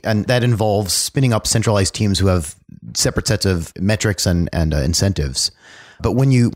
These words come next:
centralize things that have team ramifications, that have implications for how your software flows to production, then those incentives can come into conflict. And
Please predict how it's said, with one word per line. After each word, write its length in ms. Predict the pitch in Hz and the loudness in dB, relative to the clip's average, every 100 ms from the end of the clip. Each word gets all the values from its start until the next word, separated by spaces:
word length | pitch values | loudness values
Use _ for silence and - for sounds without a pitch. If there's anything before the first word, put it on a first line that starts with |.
| - | -4
centralize 800 | - 165 165 147 117 113 107 - | -2 0 0 0 2 2 0 0
things 340 | 104 101 - | 0 2 0
that 180 | 90 - | 0 0
have 600 | 95 98 95 82 - - _ _ _ _ _ | 0 0 0 -2 -8 -18 _ _ _ _ _
team 320 | - 170 151 131 | -4 0 2 4
ramifications, 580 | 104 95 123 127 85 | 2 0 0 0 0
that 80 | 80 | 2
have 320 | 90 80 - - | 0 -2 -6 -4
implications 560 | 127 120 131 127 113 - | -2 0 0 0 -2 -4
for 100 | 82 | -4
how 380 | 87 95 98 | 0 0 0
your 160 | 95 95 | 0 -2
software 340 | - 98 107 | -2 -2 -2
flows 300 | 87 110 107 | -4 -2 -2
to 80 | - | -4
production, 560 | - 107 - - 73 76 _ - - - | -4 -2 -2 -4 -6 -8 _ -20 -14 -4
then 160 | 110 | 0
those 180 | 117 107 | 2 2
incentives 360 | 113 123 95 87 | 0 0 -2 -4
can 140 | 104 | -4
come 120 | 98 | -4
into 100 | 82 | -4
conflict. 520 | - 80 - - - - | -4 -8 -8 -14 -16 -6
And 340 | 113 107 98 | -2 0 -2